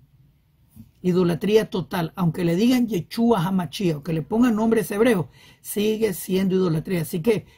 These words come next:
el comienzo, Torah, "Hashem es tu Dios". Segundo mandamiento, "No tendrá otros dioses frente de mí". O sea, solo el Eterno, Él es tu exclusivo Dios.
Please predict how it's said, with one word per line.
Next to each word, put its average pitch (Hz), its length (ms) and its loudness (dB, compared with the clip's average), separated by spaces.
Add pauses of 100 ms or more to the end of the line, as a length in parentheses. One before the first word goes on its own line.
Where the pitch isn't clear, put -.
(100)
el 170 180 -2
comienzo, 233 540 2
Torah, 285 420 2 (840)
"Hashem 226 400 4
es 185 120 -2
tu 202 140 -2
Dios". 196 400 -2 (160)
Segundo 220 440 4
mandamiento, 254 680 4 (300)
"No 190 180 -2
tendrá 226 400 0
otros 214 400 0
dioses 208 480 -4
frente 180 540 -2
de 170 100 0
mí". 208 160 0
O 170 100 -8
sea, 175 440 0 (640)
solo 226 320 4
el 247 80 6
Eterno, 196 600 2
Él 214 180 0
es 240 160 2
tu 233 140 -2
exclusivo 214 760 0
Dios. 214 400 0